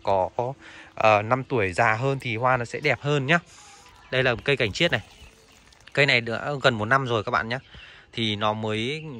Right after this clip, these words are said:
có hoa và cây nó sẽ khỏe như thế này. Một bông hoa này rất là to,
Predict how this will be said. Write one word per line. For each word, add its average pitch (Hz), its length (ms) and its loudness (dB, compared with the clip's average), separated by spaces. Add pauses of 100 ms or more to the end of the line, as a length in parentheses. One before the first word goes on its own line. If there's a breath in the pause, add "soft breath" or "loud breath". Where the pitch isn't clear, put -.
(120)
có 110 160 2
hoa 131 380 6
và 104 400 2
cây 127 220 -2
nó 113 140 -6
sẽ - 180 -12
khỏe 104 340 -2
như 117 160 -10
thế 123 140 -8
này. 117 220 -2 (760 loud breath)
Một 107 140 -12
bông 117 160 -4
hoa 120 160 2
này 101 100 -6
rất 151 140 -6
là 120 80 0
to, 117 320 0